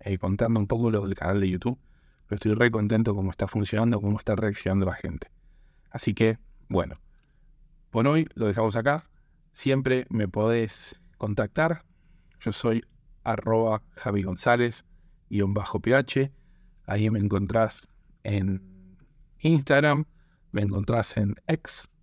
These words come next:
o, o ex Twitter. Eh, me encontrás en Threads, que escribo más que en Twitter, en realidad. Y, mm, ¿dónde más? No, no, ningún lado más.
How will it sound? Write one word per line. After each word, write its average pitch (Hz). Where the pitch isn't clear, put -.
o, -
o 104
ex -
Twitter. -
Eh, 104
me 107
encontrás 117
en 135
Threads, 226
que 107
escribo 156
más 147
que -
en 101
Twitter, 131
en -
realidad. 110
Y, 123
mm, 113
¿dónde 170
más? -
No, 127
no, 120
ningún 110
lado 110
más. -